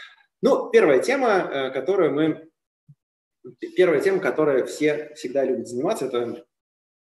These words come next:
компьютерное зрение, но не просто компьютерное зрение, а, а, компьютерное зрение, сопряжённое с, естественно, там, распознаванием, да, с машинным обучением. Вот. Сразу скажу, что у нас нет монополии на это,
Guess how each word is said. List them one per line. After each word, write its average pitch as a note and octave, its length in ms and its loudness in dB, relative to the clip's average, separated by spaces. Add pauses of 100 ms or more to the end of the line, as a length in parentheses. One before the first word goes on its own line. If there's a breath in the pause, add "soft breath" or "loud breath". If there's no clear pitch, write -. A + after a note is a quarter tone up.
компьютерное C#3 520 -4
зрение, F#3+ 400 0
но C3+ 100 -2
не C3 120 -2
просто F#3 260 -4
компьютерное C3 500 -4
зрение, A#2+ 460 -4
а, A2+ 420 -6 (440 loud breath)
а, A#2 140 -8
компьютерное B2+ 420 -4
зрение, C#3 280 0
сопряжённое A#2+ 640 -2
с, - 240 -8
естественно, A2+ 640 -4
там, G#2+ 160 -8
распознаванием, A#2+ 680 -2
да, B2 100 -2
с - 80 -8
машинным A#2 360 -6
обучением. F3 520 -2 (320 loud breath)
Вот. C3 280 0 (640)
Сразу F#3+ 340 2
скажу, G3+ 340 -2
что C#3+ 380 -2
у C#3 60 -6
нас F3 200 0
нет E3+ 180 0
монополии D#3+ 520 0
на C3 180 -2
это, A2+ 320 -6